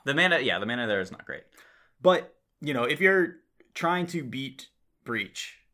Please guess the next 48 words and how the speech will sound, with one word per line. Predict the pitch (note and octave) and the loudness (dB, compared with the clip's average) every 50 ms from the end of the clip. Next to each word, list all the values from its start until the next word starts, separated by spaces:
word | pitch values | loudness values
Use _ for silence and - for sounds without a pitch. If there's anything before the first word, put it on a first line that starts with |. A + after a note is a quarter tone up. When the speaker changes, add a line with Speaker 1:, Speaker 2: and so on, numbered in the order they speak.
| _ _ _ _ | _ _ _ _
Speaker 2:
this | - B2+ A#2+ C3 | -10 -8 -8 -4
is | B2+ | -4
a | B2 A#2 | -4 -4
pretty | - - B2+ A#2+ A2 | -2 -2 -2 -2 -2
solid | A2+ - A#2 G#2 G#2 G2+ G2+ G2+ | -2 -2 -2 0 0 -2 -2 -4
way | G2+ G2 G2 F#2+ | -6 -6 -6 -6
of | G#2 G#2 G2 | -8 -8 -8
doing | G2+ G2+ F#2+ F2+ F#2 F2+ | -8 -8 -8 -8 -8 -8
it. | F2+ F#2 - - | -8 -10 -10 -8
You're, | G#2 A2 A2 G#2 | -6 -6 -6 -2
Speaker 1:
Yeah. | D#3 D3+ D3 D3+ - | -2 -2 -2 -2 -6
Speaker 2:
you're | C3 C3 | -6 -4
just | A2+ B2+ D3 D#3 D#3 - | 0 0 0 0 0 -2
as | F3 - | -6 -4
fast | - C3+ B2+ B2+ - - | -2 -2 -2 -2 -4 -8
as | B2 A2+ | -10 -6
them. | A2+ A#2 A2+ A2+ A2+ A2+ - - | -4 -2 -2 -2 -2 -4 -6 -8
You | A#2 A2+ A2+ A2+ | -6 -6 -4 -2
have | G#2 A2 A2+ G#2+ G#2+ G#2 - | 0 0 -2 -2 -4 -8 -10
main | A#2 A2+ A#2+ B2 A#2 | -6 -6 -4 -2 -2
deck | A#2+ A#2 | -2 -2
Eidolon, | - A#2 A#2 A2+ A2+ A2 G#2+ G#2+ A2 A2 A2 A2 G#2+ - - - | 0 -2 0 0 0 0 0 0 2 0 0 -2 -6 -10 -12 -12
which, | G#2+ G2+ G#2 - - - - - - _ _ | -10 -10 -10 -10 -12 -16 -16 -18 -20 _ _
well, | D3+ D#3+ E3 E3 D#3+ - - _ _ | 2 2 2 2 0 -4 -10 _ _
you | E3+ D#3+ C3+ | -4 -4 -4
know, | G2+ G2+ G#2 | -4 -6 -4
they | G2+ C3+ D3 | -4 -4 -2
have | D3 F3+ F3+ F3 D3+ C3+ C3 - _ - | 2 4 2 2 2 -2 -10 -18 _ -20
spells | - - D#3 D3 C3+ A2 | -4 -2 -2 -2 0 -4
that | B2 G#2+ | -4 -4
don't | C3 A#2+ A2+ G#2+ | -2 -4 -2 -4
get | A2 G#2 | -6 -6
caught | - A2+ G#2+ G2+ - | -2 0 0 0 0
by | G#2+ F#2 F#2 G#2+ | -4 -6 -6 -6
Eidolon, | G2+ G#2 G#2+ G#2 G#2 G2+ | -4 -4 -2 -2 -2 -4
but | G#2+ G#2+ - E3 | -4 -2 -2 0
Eidolon's | F3 F3 D3 C3 A2+ - | 0 0 0 -2 -4 -6
still | - - C3 A#2+ | -6 -6 -6 -4
good | A2 G2+ A#2 G#2+ A2 | -4 -4 -4 -4 -6
for, | - G2 | -8 -8
like, | F#2+ F#2 G#2 F#2+ - - | -6 -6 -6 -6 -8 -12
eight | G#2 G2+ - _ | -14 -14 -12 _
to | - F#2+ | -14 -14
ten | - - G2+ G2+ F#2+ | -10 -10 -10 -10 -10
points | G2 G2 F#2+ - F#2+ | -12 -14 -14 -14 -16
of | F2+ | -16
damage. | G2 F#2+ F#2+ F2+ E2 E2 F2+ F2+ - - - - | -14 -14 -14 -16 -16 -18 -18 -18 -18 -20 -12 -10
Speaker 1:
Mm-hmm. | A#2+ A#2 | -10 -10